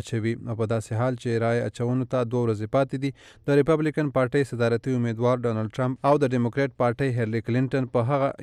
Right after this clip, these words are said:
ایالتونو کې خپل مهمونه چلوي چې یو ګوند پکې هم واضح اکثریت نه لري. میرمن کلینټن د اتوار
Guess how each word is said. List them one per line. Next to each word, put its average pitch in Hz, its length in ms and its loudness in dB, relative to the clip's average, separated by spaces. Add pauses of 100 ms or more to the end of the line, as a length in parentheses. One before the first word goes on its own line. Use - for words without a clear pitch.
ایالتونو 117 500 0
کې 139 200 -4
خپل 117 220 0
مهمونه 113 460 0
چلوي 117 340 -2
چې - 360 -12 (100)
یو 147 160 6
ګوند 123 180 0
پکې 123 260 -2
هم 120 300 0
واضح 123 380 2
اکثریت 113 600 -2 (100)
نه 113 120 2
لري. 113 200 0 (300)
میرمن 147 300 4
کلینټن 151 420 2
د 127 140 2
اتوار 135 340 2